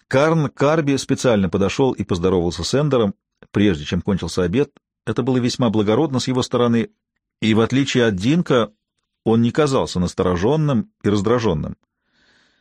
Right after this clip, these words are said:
"Сегодня я в опале", — признался Карн.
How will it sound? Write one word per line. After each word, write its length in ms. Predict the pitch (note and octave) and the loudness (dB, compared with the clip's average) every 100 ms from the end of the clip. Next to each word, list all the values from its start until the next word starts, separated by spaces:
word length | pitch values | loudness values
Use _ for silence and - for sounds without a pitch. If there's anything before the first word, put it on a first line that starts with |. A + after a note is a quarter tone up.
| _ _ _ _ _ _ _ _ _ | _ _ _ _ _ _ _ _ _
"Сегодня 480 | - G#2 C3+ D3 | -2 2 2 0
я 120 | C3 B2+ | 0 0
в 60 | |
опале", — 400 | C3+ A#2+ F#2+ D#2 | 0 0 0 0
признался 480 | F#2+ F2+ E2+ D#2+ F2 | -2 -2 -2 -4 -4
Карн. 340 | - D2+ C2 | -2 -4 -4